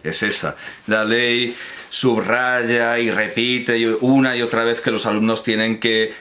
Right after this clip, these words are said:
leer por gusto, guiarse por su propio gusto. ¿Cómo se van a guiar por su propio gusto si tienen que hacer lo mismo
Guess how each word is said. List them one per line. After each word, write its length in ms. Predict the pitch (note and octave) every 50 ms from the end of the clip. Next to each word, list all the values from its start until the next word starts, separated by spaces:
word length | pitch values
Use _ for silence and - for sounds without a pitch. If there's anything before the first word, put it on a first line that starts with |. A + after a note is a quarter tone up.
| -
leer 300 | - G2 G#2+ A2 A#2 A#2 A#2+
por 160 | B2+ B2+ B2
gusto, 480 | A2+ G#2 A2+ A#2+ A2+ - - A#2+ G#2 G2+
guiarse 540 | G#2 A2 A2 A#2 B2 C3 C3 - - C#3
por 180 | - - B2+ A#2
su 160 | - A#2+ -
propio 320 | - A#2+ A#2+ A#2+ C3+ A#2+ A2
gusto. 440 | G#2+ C3+ C#3+ - - - A#2+ G#2+
¿Cómo 200 | - C#3+ C#3+ E3
se 160 | D#3+ - E3 D3
van 180 | D3+ D#3 D#3
a 160 | D#3 D#3 D#3 D#3
guiar 380 | D3+ C#3+ C3 C3 C#3 C#3 C#3
por 140 | - C3 A#2
su 160 | - - G2+
propio 320 | F#2 B2 C3+ C3+ D3 C#3+ C#3+
gusto 320 | C#3+ C#3+ - - - B2+
si 100 | - B2+
tienen 300 | A2+ - A#2 A#2 B2+ B2
que 100 | A#2+ B2+
hacer 260 | B2 B2 - B2+ A#2
lo 140 | B2 B2+ B2
mismo 400 | A#2+ B2+ B2+ A2+ A2+ A2+ A#2 A#2